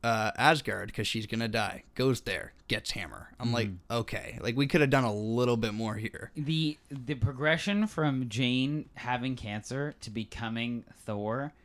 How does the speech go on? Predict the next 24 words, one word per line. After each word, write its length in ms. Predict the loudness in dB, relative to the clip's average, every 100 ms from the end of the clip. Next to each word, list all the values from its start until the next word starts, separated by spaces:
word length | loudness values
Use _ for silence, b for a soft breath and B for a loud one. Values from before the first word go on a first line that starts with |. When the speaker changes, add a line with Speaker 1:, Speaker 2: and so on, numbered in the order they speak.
| b b b -4
Speaker 2:
is, 300 | -2 0 -2
like, 380 | 0 0 -2 -4
maybe 420 | -4 -2 -2 -4
five 380 | 0 0 0 -2
minutes. 540 | -6 -6 -10 -12 -16 _ -6
Speaker 1:
It's, 220 | -6 -2
yeah, 240 | -2 -2 -6
there 260 | -2 4 4
isn't 360 | 4 4 2 0
any 180 | 0 2
progression. 420 | 4 4 2 -4
It's 100 | -4
just 100 | -2 2
Speaker 2:
It's 20 |
Speaker 1:
like, 120 | 2
Speaker 2:
just 220 | 2 4 10
Speaker 1:
boom. 220 | 12 10
Speaker 2:
like, 80 | 6
yeah, 260 | 4 2
it's, 280 | -2 -6 -4
it's 260 | -4 -4 -4
happened 420 | -4 -4 -4 -4
now. 320 | -4 -6 -4
Speaker 1:
Mm-hmm. 340 | 0 4 4